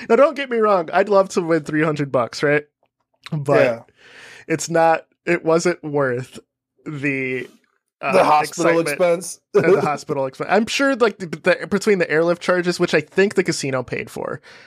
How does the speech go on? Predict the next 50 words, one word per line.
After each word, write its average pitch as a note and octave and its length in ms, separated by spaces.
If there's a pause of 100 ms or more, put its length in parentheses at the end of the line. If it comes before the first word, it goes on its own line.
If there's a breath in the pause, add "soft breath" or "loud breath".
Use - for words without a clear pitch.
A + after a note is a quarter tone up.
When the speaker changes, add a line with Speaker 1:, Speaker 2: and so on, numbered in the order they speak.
(160 loud breath)
Speaker 1:
I, D#3 80
it, F3+ 280
it G3 60
was E3+ 220
so C#3+ 160
long B2+ 180
ago, C3+ 160
but C#3 140
I'm C#3 100
pretty E3 240
sure C#3+ 180
the B2 80
casino C#3 300
paid - 240
for F2 200
it. - 140 (440 soft breath)
Um, C3 460 (120)
but, C#3 300 (260)
you E3+ 80
know, D3 60
between E3 240
the D#3 80
airlift, D#3 460
hospital C#3+ 380
stay, C#3+ 220
and C#3 100
she D3+ 80
had D3 140
to C3+ 60
stay, D3 180
like, B2+ 160
for C#3+ 120
three C#3 200
days, C3 440 (680 loud breath)
that D#3 200
three D3 120
hundred C#3+ 160
dollars B2 260
is - 60
gone. - 260
<laughs> - 100 (1300 loud breath)
So, C#3+ 340
Speaker 2:
Oh, C3+ 40
Speaker 1:
welcome C3 240
Speaker 2:
man. B2 120
Speaker 1:
back, - 80
Chip. C3+ 200 (380 loud breath)
So, F3+ 520
so A#3 220
yeah, D3+ 400